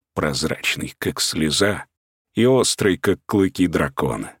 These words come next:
Наполненный магией и древней силой. Как ничто другое, необходимый для осуществления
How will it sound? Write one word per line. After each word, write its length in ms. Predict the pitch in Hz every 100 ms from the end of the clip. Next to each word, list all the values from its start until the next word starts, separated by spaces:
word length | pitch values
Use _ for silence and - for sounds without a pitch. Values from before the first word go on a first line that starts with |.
| _ _ _ -
Наполненный 720 | 87 85 107 101 92 87 87
магией 800 | 87 107 117 90 73 60 - - _ _
и 140 | 107
древней 600 | 92 85 87 76 73 69
силой. 580 | - - 71 58 57 _ _ _ _ -
Как 220 | - -
ничто 360 | 78 - - 87
другое, 680 | 80 76 92 87 71 - -
необходимый 760 | 95 90 82 - 82 98 104 87
для 280 | 82 85 80
осуществления 1300 | - 82 - 82 - - 85 98 98 90 76 -